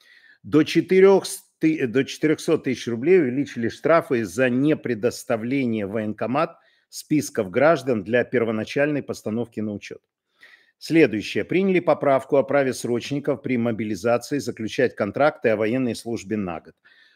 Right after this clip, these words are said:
Это вы, м, э, это самое, м, слышали, да? Он уже сказал, что это всё фигня, потому что ты закабаляешь себя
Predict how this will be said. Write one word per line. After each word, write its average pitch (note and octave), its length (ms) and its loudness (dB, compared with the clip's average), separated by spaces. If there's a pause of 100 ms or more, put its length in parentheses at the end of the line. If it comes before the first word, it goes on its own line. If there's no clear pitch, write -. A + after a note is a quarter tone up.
(180)
Это A#2+ 680 4
вы, A#2+ 360 4
м, G#2 800 -6 (100)
э, A1 760 -6 (100)
это - 120 -10
самое, F#2+ 520 -4 (160)
м, F#2+ 640 -10 (160)
слышали, B2 560 0
да? E3 260 8
Он B2 140 4
уже A#2 200 -2
сказал, B2+ 380 2
что - 160 -4
это G#2 100 -6
всё A#2+ 220 -2
фигня, C#3+ 400 -2
потому A#2+ 340 -4
что A2 220 -4
ты B2 160 -4
закабаляешь A#2 680 -2
себя G#2 400 -4